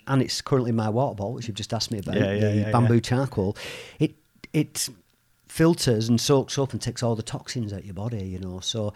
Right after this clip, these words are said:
Speaker 2: Yeah.
Speaker 1: to put that in, it's obviously you, you had, um, well, severe poisoning.
Speaker 2: Yeah.
Speaker 1: Yeah,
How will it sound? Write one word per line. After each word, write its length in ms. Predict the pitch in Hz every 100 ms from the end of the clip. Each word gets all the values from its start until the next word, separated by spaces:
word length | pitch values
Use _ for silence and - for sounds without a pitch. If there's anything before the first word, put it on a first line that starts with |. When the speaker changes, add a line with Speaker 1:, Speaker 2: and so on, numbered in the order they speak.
| -
Speaker 2:
Yeah. 240 | 98 95 95 _ _ _ -
Speaker 1:
to 100 | 131
put 180 | 165 131
that 160 | 127
in, 120 | 120 107
it's 160 | 104
obviously 440 | 120 117 - 113 107
you, 320 | 123 120 110 _ _ _ _ _ _ -
you 180 | 123 107
had, 260 | 101 98
um, 440 | 107 107 107 110 101 _ _ _ _ -
well, 160 | 127 -
severe 320 | - 92 95
poisoning. 400 | 110 127 131 87 _ _ _ - - 123
Speaker 2:
Yeah. 100 | - - _ _ -
Speaker 1:
Yeah, 240 | 110 120